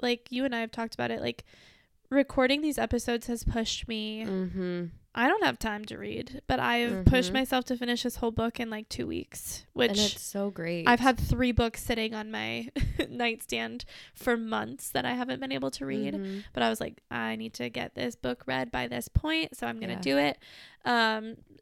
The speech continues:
Speaker 1: so yeah, this book, and again, the biggest thing I took from this is showing all five love languages when they're young
Speaker 2: Mm-hmm.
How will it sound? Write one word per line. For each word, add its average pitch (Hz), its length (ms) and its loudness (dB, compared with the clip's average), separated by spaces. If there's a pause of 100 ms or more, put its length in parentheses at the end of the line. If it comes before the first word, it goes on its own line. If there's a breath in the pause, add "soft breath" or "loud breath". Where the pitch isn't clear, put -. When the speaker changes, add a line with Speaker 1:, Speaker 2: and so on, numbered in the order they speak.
(120)
Speaker 1:
so 254 220 2
yeah, 233 340 2
this 247 220 2
book, 277 440 4
and 240 220 0
again, 226 500 -2
the 247 120 -2
biggest 254 360 6
thing 247 160 0
I 240 80 2
took 240 220 -4
from 240 200 -4
this 247 440 -2
is 233 420 -4
showing 226 680 -2 (420)
all 240 160 4
five 226 240 0
love 220 180 -2
languages 226 480 -6
when 240 120 -8
they're 247 120 -2
young 240 500 -2 (100)
Speaker 2:
Mm-hmm. 202 480 -4